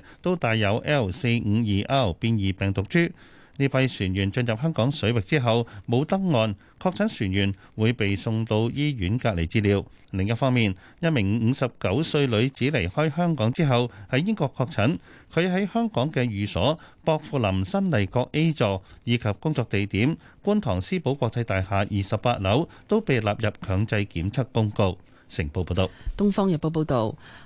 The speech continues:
Speaker 2: 康文署尋日宣布，因應新型肺炎疫情最新嘅情況，原定喺十月一號喺維多利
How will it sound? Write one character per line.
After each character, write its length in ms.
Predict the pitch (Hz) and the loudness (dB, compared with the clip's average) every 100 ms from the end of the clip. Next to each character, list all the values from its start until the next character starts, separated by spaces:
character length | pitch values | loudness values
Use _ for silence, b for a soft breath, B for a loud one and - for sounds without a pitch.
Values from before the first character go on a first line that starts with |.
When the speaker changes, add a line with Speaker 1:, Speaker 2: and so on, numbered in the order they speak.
| B | B
Speaker 2:
康 140 | 202 | 0
文 160 | 180 139 | 2 0
署 160 | - | 0
尋 180 | 160 151 135 | -2 0 -2
日 40 | |
宣 280 | 147 226 226 | -2 0 0
布， 300 | 214 185 175 | 2 2 2
因 180 | 220 233 | 0 2
應 240 | 196 175 | 2 2
新 300 | 185 - 233 | 0 -2 -2
型 180 | 208 113 | 0 0
肺 200 | 143 190 | -2 0
炎 180 | 170 139 | 2 2
疫 100 | 156 - | 0 -2
情 320 | - 127 127 | -2 0 -2
最 180 | - 190 | -2 -2
新 180 | 185 247 | 0 0
嘅 80 | 202 | -2
情 220 | - 123 | 0 -2
況， 300 | - 196 190 B B B | 0 0 0 B B B
原 160 | 220 220 | 2 2
定 120 | 233 | 2
喺 140 | 226 | 0
十 140 | 294 - | 0 -2
月 100 | 185 | -4
一 180 | 196 269 | -4 -2
號 280 | 190 156 151 B B B | 0 2 0 B B B
喺 240 | 156 151 | 0 0
維 140 | 214 147 | 2 0
多 140 | 202 | 0
利 80 | 202 | 0